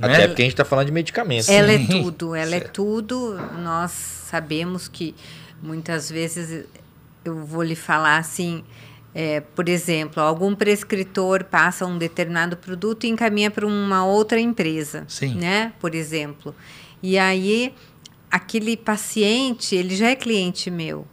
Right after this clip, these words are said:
Speaker 3: né?
Speaker 2: Ah.
Speaker 3: É cliente meu. E, e o, e o médico ou o prescritor, o veterinário, encaminhou pra ir pra outro lugar, por exemplo, né? Aquele paciente, ele vai em mim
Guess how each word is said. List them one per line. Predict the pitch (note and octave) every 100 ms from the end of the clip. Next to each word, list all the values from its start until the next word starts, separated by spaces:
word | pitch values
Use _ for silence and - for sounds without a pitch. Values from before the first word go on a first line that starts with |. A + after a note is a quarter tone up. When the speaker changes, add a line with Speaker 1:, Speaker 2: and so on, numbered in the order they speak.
| - - - - - -
Speaker 3:
né? | D#3+ E3 E3+ -
Speaker 2:
Ah. | D#3+
Speaker 3:
É |
cliente | - E3+ E3+ F3 F3
meu. | E3+ D#3 - - - -
E, | F#3 F#3 F#3 F#3+ F3
e | G#3 G3
o, | G3 -
e | G3
o | G3
médico | G3+ F#3+ F#3+ G#3 G3 - F3
ou | E3
o |
prescritor, | E3 F3 F3 F3 D#3+ - D#3+ F3+ F3
o | D3
veterinário, | D3 D3+ D#3 D3+ D#3 D#3 E3 -
encaminhou | D#3+ F#3+ G#3+ G#3 G#3 G#3+
pra | G#3+ A3
ir |
pra | G#3+ G#3+ G#3+
outro | G#3 G#3+
lugar, | G#3+ F#3+ D3+ D#3
por | - F#3
exemplo, | F3 E3+ E3 D3+ - E3 E3
né? | E3+ F#3 F#3+ - - -
Aquele | F#3+ A3 A3
paciente, | A3 A3 A#3 A3+ C4+
ele | B3+
vai | B3 C4
em | F#4
mim | E4 D4 E4 C4+